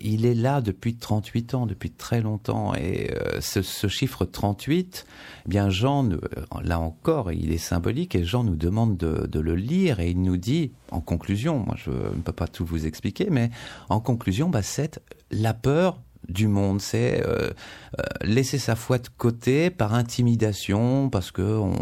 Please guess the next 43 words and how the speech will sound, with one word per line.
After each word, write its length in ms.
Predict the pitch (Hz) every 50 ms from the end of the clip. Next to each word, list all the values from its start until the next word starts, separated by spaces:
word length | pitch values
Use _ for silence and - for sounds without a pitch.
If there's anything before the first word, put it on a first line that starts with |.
| - 64 - -
on 140 | 82 90 92
a 100 | 92 90
honte, 540 | 90 87 90 95 104 113 117 120 117 117 -
parce 180 | - 78 - -
qu'on, 280 | - 95 98 92 - - - - - - - -
on, 160 | - 98 - -
on 140 | 82 92
pense 420 | 92 - - 101 101 107 110 - -
que 100 | - 95
les 280 | 92 92 90 87 90
arguments 460 | 92 87 87 87 92 90 92 92 95 90
de 100 | 87 90
la 120 | 90 87
foi 380 | - - - 92 92 98 104 101
ne 60 | 98
peuvent 300 | 95 - 87 - - - _
pas 240 | 92 92 92 92
contrebalancer 720 | 92 - 95 87 - - 90 85 85 85 87 85 - - 85
la 140 | 85 87 87
science, 440 | - - - 82 90 104 101 -
et 40 | - -
cetera. 380 | - - - 80 - - - - - - - - - - -
Il 60 | 85
y 40 | 98
a 80 | 101 107
eu 80 | 98
un 160 | - - 98 98
petit 200 | 98 - 120 113
vertige 560 | 104 90 - - - - 139 180 190 156 113
là, 200 | 107 123 139 139
et 40 | 120
puis, 200 | - - 104 98
bah, 140 | - - - - - - - - - - - -
après 440 | - 107 110 - - - 135 135 127
ce, 320 | 120 - - 87 80 78 78
ce 180 | - - 90
débat 400 | 78 78 76 73 - 117 180 226 226
qui 140 | - -
peut 120 | - - 80
durer 280 | 80 85 80 80 80
longtemps, 600 | 78 76 76 78 - - - 160 180 180 156 107 -
euh, 260 | - - - - - - -
mais 140 | - -